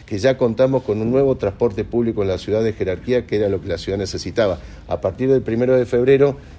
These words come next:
dejó de funcionar un transporte público ineficiente y empezó a funcionar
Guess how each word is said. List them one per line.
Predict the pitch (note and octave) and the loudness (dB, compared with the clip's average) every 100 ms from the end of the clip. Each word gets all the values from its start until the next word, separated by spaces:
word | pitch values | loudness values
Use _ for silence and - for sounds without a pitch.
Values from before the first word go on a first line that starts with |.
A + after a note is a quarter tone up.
| - | -4
dejó | G2+ - D3+ | -2 2 2
de | C#3+ | 2
funcionar | C3 A2+ A2+ A2+ B2 A#2 - - - | 0 -2 0 2 2 2 -4 -16 -10
un | G2+ G2+ | -6 -2
transporte | G#2+ - G2+ G2+ | 0 -2 -4 -4
público | G#2+ A2+ A2+ G#2+ G2+ | -4 -2 -2 0 -2
ineficiente | G2 F#2+ F#2+ G2 B2 B2 | -2 -6 -6 -4 -4 -2
y | B2+ | -2
empezó | G2+ G2+ F#2 | -2 -2 0
a | B2 | 0
funcionar | A#2+ A2 G#2 A#2 A#2+ | 0 -2 0 2 0